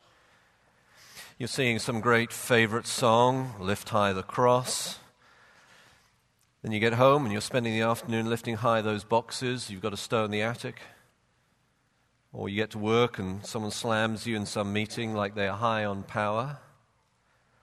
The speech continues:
And that's not even to mention all the global news, like Netanyahu's recent speech to Congress, or that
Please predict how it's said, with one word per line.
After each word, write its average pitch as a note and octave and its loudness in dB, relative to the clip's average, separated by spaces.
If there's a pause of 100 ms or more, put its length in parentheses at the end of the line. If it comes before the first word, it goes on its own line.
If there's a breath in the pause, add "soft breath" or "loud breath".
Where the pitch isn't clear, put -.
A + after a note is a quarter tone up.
(580 soft breath)
And D#3+ 2
that's G3 4
not F#3+ 10
even F#3 6
to F3+ 4
mention F#3+ 6
all C3 2
the C#3 0
global C#3 6
news, D3 0
like G2+ -4
Netanyahu's B2+ 2
recent B2+ -2
speech - -2
to D3 -4
Congress, B2+ 2
or G#2+ 0
that A#2 4